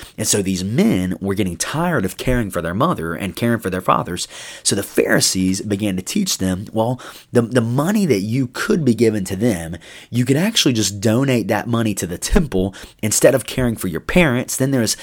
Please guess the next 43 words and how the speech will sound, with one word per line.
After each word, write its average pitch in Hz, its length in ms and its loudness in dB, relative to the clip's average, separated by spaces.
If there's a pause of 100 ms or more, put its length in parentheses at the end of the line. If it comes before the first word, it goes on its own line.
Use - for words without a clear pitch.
(140)
less 117 260 4
stress - 380 0
on 95 180 -2
you." 175 300 0 (260)
And, 113 160 -2
and 110 160 -2
since 196 320 2
they 151 120 6
were 120 100 4
giving 110 300 4
money 107 240 0
to 95 120 -6
the 87 120 -10
temple, 101 500 -2 (220)
the 101 80 -2
Pharisees 151 640 2
kinda 85 240 -6
spun - 420 -2
it 98 140 -2
and 92 100 -4
said, 92 220 -2
"This 120 160 2
is 98 80 -2
actually 87 420 -4
a 82 60 -4
righteous 85 500 -4
endeavor," 80 540 -6 (100)
right? 92 180 -2 (640)
This 127 100 0
is 117 140 2
a 107 40 4
righteous 113 460 2
thing 117 140 -2
that 95 160 -4
you're 104 80 0
doing 104 240 -2
'cause 95 120 -4
you're 92 80 -2
giving 107 280 -2
money 98 240 -4
to - 100 -10
God's 85 320 -8
house. 117 380 -2